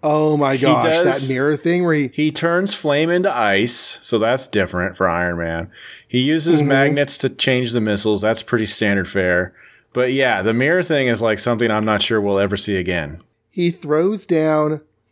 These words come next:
Speaker 1: what does he say? "Can you imagine what happened if I projected, if I protected all Earthmen by multiplying them electronically with countless images?"
Speaker 2: Mm-hmm.
Speaker 1: He puts down mirrors to create multiple illusions.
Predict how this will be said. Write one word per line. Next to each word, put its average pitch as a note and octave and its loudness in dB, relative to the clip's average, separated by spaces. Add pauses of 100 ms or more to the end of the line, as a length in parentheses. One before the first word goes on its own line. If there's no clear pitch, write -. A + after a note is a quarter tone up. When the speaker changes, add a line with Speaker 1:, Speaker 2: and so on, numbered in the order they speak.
Speaker 1:
what C3+ 0
does C3+ 0
he B2+ -2
say? G#2+ -4 (320)
"Can C3+ -2
you C#3+ 0
imagine F3+ 2
what E3 2
happened C#3 0
if B2+ -4
I C3 2
projected, C3 -2
if C#3 -10
I C#3 -2
protected C3+ -2
all C#3 0
Earthmen C#3 -2
by A#2 -4
multiplying C3 0
them C#3 0 (100)
electronically D#3+ -2 (300)
with C3+ 0
countless C#3+ 2
images?" G2 -2
Speaker 2:
Mm-hmm. F2+ -2
Speaker 1:
He D#3+ 0
puts F#3 -2
down F3+ 2
mirrors D3 2
to C#3 -6
create D3 0
multiple D#3+ 0
illusions. C3 -2